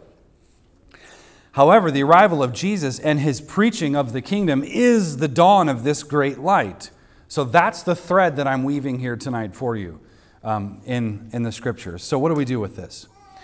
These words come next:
Well, one thing we do, <laughs> one thing we do is acknowledge what the Bible actually says here. We recognize that the Bible is our authority from God, and its authority pertains to all life and all of doctrine.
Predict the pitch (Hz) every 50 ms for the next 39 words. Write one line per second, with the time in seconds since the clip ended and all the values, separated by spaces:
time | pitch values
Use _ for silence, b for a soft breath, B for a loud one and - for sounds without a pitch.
0 | b 370 370 b b b b b b b b b b b b b b b b b
1 | b 160 165 160 175 220 254 240 233 - 143 120 117 120 117 107 107 107 98 101
2 | 113 127 120 B B B B B B B B B B 175 - - - - - -
3 | - - - - 147 185 214 208 214 170 139 131 123 120 127 131 127 127 123 104
4 | 120 131 143 147 143 135 120 113 123 127 - 113 95 123 127 139 123 120 120 120
5 | 120 120 - - 104 98 95 - - 151 151 143 117 - 101 90 85 - - -
6 | _ _ _ b b b b b b b b b b b b 113 143 151 139 131
7 | 156 156 - 160 135 123 117 117 117 110 - 110 - 113 92 - 123 127 143 135
8 | 120 113 110 104 104 113 104 101 98 101 - 131 123 123 117 104 101 - 110 98
9 | 92 85 123 143 139 113 95 92 98 104 107 - b b b b b b b 120
10 | 120 127 120 117 117 139 147 143 143 - - 123 107 - - 165 185 185 165 127
11 | 107 110 107 104 104 - - 127 - 139 127 123 117 110 - - 127 120 131 135
12 | 139 139 139 135 120 113 117 113 113 110 - 120 107 107 101 98 95 107 104 101
13 | 135 147 147 143 - - 101 85 78 82 85 76